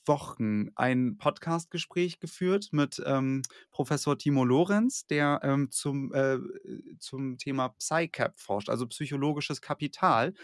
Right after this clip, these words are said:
Das setzt sich zusammen aus, ähm, Hoffnung, ähm, Optimismus, Selbstwirksamkeitserwartung und Resilienz. Und er sagt,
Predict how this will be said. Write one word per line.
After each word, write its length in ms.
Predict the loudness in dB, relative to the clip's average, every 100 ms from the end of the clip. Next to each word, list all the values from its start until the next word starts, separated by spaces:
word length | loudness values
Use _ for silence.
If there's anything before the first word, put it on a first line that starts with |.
| -20 -8
Das 180 | -2 0
setzt 240 | 0 -2
sich 140 | -6 -6
zusammen 400 | -2 2 2 2
aus, 300 | 0 -2 0
ähm, 200 | 2 2 0
Hoffnung, 560 | -2 -2 0 2 2 -2 0
ähm, 360 | 2 2 0 -4
Optimismus, 840 | -4 0 4 4 4 2 2 0 -10 -20 -2
Selbstwirksamkeitserwartung 1500 | 6 6 8 4 6 2 2 2 2 2 2 2 2 0
und 140 | 2 2
Resilienz. 880 | 2 2 4 6 6 4 -2 -8 _ _ -20 _
Und 400 | 2 4 6 2 -6 _ _ 2
er 120 | 2
sagt, 340 | 6 4 2